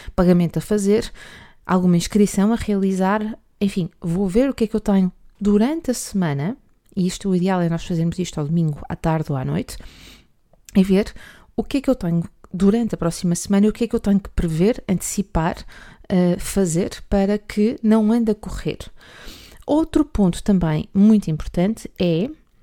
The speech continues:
ver também a minha agenda todos os dias à noite. O que é que eu vou ter amanhã, o que é que eu vou ter depois de amanhã,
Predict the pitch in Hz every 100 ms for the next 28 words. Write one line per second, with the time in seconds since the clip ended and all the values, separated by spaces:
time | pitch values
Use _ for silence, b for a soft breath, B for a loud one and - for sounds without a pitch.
0 | _ _ _ - 185 240 294 - 185 196
1 | 214 202 196 185 190 202 226 220 208 214
2 | 208 220 220 220 196 170 - 226 - 247
3 | 202 196 - 165 156 151 180 254 247 233
4 | 208 208 - 185 - - 170 160 156 147
5 | 147